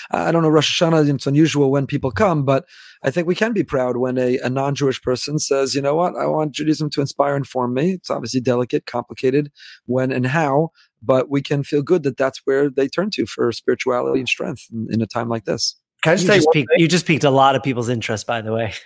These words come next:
Speaker 2: Yeah, I
Speaker 1: A
Speaker 2: know.
Speaker 1: very pro-, it was a very
Speaker 2: Well,
Speaker 1: prominent.
Speaker 3: Very prominent.
Speaker 2: The most prominent, probably.
Speaker 1: A Boca Raton prominent personality, but we
Speaker 2: Yeah.
Speaker 1: can't, maybe she'll come on Behind the Bima at one point.
Speaker 2: Should be great.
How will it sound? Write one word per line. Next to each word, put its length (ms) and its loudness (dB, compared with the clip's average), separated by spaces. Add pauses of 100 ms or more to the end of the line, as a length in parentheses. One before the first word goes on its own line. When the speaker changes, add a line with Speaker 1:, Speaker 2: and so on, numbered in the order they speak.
(560)
Speaker 2:
Yeah, 140 2
I 40 2
Speaker 1:
A 40 0
Speaker 2:
know. 120 2
Speaker 1:
very 180 4
pro-, 140 0
it 220 -12 (240)
was 120 4
a 60 4
very 140 4
Speaker 2:
Well, 80 2
Speaker 1:
prominent. 480 -2
Speaker 3:
Very 260 -2
prominent. 480 -4 (600)
Speaker 2:
The 180 4
most 240 4
prominent, 500 -6
probably. 460 -8 (560)
Speaker 1:
A 80 2
Boca 260 4
Raton 340 4
prominent 420 0
personality, 560 -2
but 120 0
we 80 -2
Speaker 2:
Yeah. 80 -8
Speaker 1:
can't, 160 -2
maybe 220 0
she'll 240 0
come 180 -2
on 380 -2
Behind 200 -2
the 60 -6
Bima 220 -2
at 80 -6
one 100 -4
point. 240 -6 (280)
Speaker 2:
Should 140 -10
be 100 -6
great. 300 -2